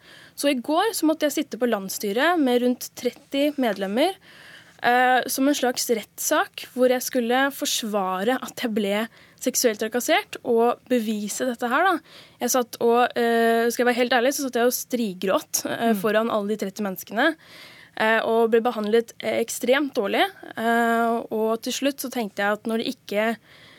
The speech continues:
Speaker 1: engang beklager dette her, eh, så er ikke dette her et parti for meg, da.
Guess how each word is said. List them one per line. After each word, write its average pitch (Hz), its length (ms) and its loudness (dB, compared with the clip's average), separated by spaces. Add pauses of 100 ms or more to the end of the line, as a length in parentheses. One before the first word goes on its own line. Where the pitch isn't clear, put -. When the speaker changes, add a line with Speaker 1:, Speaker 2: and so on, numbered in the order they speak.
(260)
Speaker 1:
engang 226 320 2
beklager 214 480 -2
dette 247 240 -2
her, 294 300 2 (100)
eh, 226 260 -2
så 226 220 -4
er 196 240 -4
ikke 226 140 -2
dette 202 220 -6
her 196 200 -10
et 196 120 -14
parti 208 320 -8
for 247 120 -6
meg, 240 180 0
da. 311 80 -2